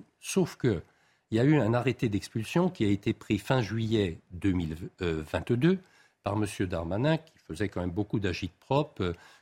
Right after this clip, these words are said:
durant l'été dernier, qu'on voyait beaucoup, beaucoup sur les médias pour occuper l'espace médiatique et politique pendant les vacances d'été.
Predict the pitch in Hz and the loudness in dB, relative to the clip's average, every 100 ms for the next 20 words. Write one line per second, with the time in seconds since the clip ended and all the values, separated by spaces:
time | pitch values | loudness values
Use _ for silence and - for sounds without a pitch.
0 | _ 98 95 90 87 - 85 87 85 101 | _ -2 0 0 0 -2 -2 0 0 2
1 | 139 156 92 78 90 92 82 104 113 - | 2 2 -2 -2 0 0 0 0 0 0
2 | 143 95 90 143 139 - 87 87 87 80 | 0 0 -2 -2 -2 -4 -6 -2 -4 -2
3 | 107 131 139 139 85 85 - - 123 104 | 2 4 2 0 -4 -4 -4 0 0 0
4 | - - 113 - 95 85 90 - 147 95 | -2 0 0 0 -2 0 -2 2 2 2
5 | - 90 90 - 156 - 104 95 90 101 | 0 -2 -2 -2 -2 0 2 2 2 2
6 | 170 107 82 110 - 87 | 2 2 2 0 2 -4